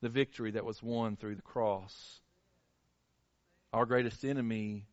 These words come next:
people of God, be reminded, is not a failing economy or a political ruler or our health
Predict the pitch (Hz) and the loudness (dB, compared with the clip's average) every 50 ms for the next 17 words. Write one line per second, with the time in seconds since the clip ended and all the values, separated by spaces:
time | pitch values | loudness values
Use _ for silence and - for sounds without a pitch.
0 | _ _ _ _ _ _ _ _ _ _ _ _ _ _ _ _ _ _ - 131 | _ _ _ _ _ _ _ _ _ _ _ _ _ _ _ _ _ _ -4 -4
1 | 120 113 - 117 110 104 113 113 117 117 113 117 113 113 117 117 123 131 131 127 | -4 -2 -2 -4 -2 2 4 4 4 4 4 2 0 0 2 4 4 6 6 4
2 | 120 110 101 104 104 101 107 110 113 120 123 127 127 123 123 - 113 110 - - | 4 0 -2 -4 -6 -8 -6 -4 0 2 4 4 4 4 4 0 -4 -8 -6 -2
3 | 123 123 127 123 123 123 120 120 120 - - - - 131 131 135 131 123 123 127 | 0 0 0 0 0 -2 -2 -2 -4 -6 -6 -2 0 2 2 2 2 2 2 2
4 | 123 123 123 120 117 - _ _ _ _ _ _ _ _ _ _ _ _ _ _ | 0 0 -2 -4 -6 -10 _ _ _ _ _ _ _ _ _ _ _ _ _ _
5 | _ _ _ _ _ _ _ _ _ _ _ _ _ _ _ _ _ _ _ _ | _ _ _ _ _ _ _ _ _ _ _ _ _ _ _ _ _ _ _ _
6 | _ _ _ _ _ _ _ _ _ _ _ _ _ _ - 117 113 107 - - | _ _ _ _ _ _ _ _ _ _ _ _ _ _ -2 0 0 0 0 -2
7 | 117 110 120 135 135 131 - - 123 120 117 117 113 110 - - 113 123 131 135 | -4 0 2 2 2 2 0 0 0 0 0 0 -2 -4 -8 -6 -2 0 0 0
8 | 131 127 123 123 123 120 117 117 - - _ _ _ _ _ _ - - - - | 2 0 0 0 -2 -2 -6 -10 -14 -20 _ _ _ _ _ _ -20 -20 -20 -20
9 | - _ _ - - _ _ _ _ - - - _ _ _ _ _ - - - | -20 _ _ -20 -20 _ _ _ _ -20 -20 -20 _ _ _ _ _ -20 -20 -20
10 | _ _ _ _ _ _ _ - - - _ - - 113 107 101 98 - - 143 | _ _ _ _ _ _ _ -20 -20 -18 _ -2 0 2 2 2 0 2 4 6
11 | 143 139 135 131 127 120 | 8 8 8 6 4 0